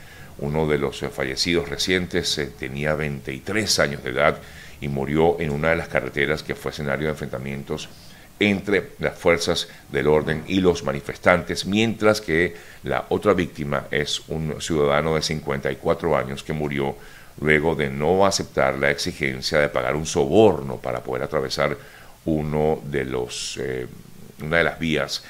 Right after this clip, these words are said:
que estaba cerrada. Eh, ante ello, pues, sube, asciende a sesenta y dos el número de fallecidos en Perú desde que se iniciaron estas protestas en contra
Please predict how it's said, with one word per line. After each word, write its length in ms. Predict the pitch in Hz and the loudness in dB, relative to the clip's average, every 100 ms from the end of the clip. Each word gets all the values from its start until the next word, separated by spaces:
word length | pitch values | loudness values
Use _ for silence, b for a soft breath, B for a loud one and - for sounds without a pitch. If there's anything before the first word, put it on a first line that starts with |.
| B B | B B
que 80 | - | -14
estaba 560 | - 62 64 62 - | -2 0 2 2 0
cerrada. 500 | - 67 - - - - B B B - | -6 -6 -6 -8 -10 -16 B B B -6
Eh, 360 | 67 65 65 65 | -4 -2 -2 -2
ante 420 | 69 69 69 78 | -4 -4 0 2
ello, 220 | 95 98 | 4 2
pues, 300 | - 71 - | 0 -4 -4
sube, 600 | - - 90 82 87 - - | -6 -2 0 4 2 0 -14
asciende 640 | - - 90 85 80 78 - | -6 -2 0 -2 -2 -6 -2
a 220 | 76 76 | -4 -2
sesenta 640 | - 87 - 80 76 73 67 | -2 -2 0 -2 -2 -2 -2
y 100 | 71 | 2
dos 340 | 85 85 - | 4 4 0
el 180 | 69 71 | -4 -4
número 420 | 78 76 73 71 71 | -4 -2 0 -2 -2
de 200 | 87 87 | -2 -2
fallecidos 1300 | - - 82 80 78 80 73 - - 90 73 65 - B B B B B | -6 0 2 2 0 -2 -2 -2 -4 -2 -4 -6 -10 B B B B B
en 320 | 82 73 73 | 0 0 0
Perú 480 | 71 73 73 87 101 B B B | 0 0 2 2 0 B B B
desde 320 | 73 71 73 | -4 -2 -2
que 100 | 71 | -6
se 100 | 71 | -6
iniciaron 360 | 67 69 73 80 | -6 0 0 0
estas 200 | 80 85 | -2 -4
protestas 760 | - 71 73 - 76 71 - B B B B | -4 -4 -4 -4 -4 -2 -4 B B B B
en 140 | 73 71 | -6 2
contra 600 | 73 69 - 71 67 | 2 2 0 2 2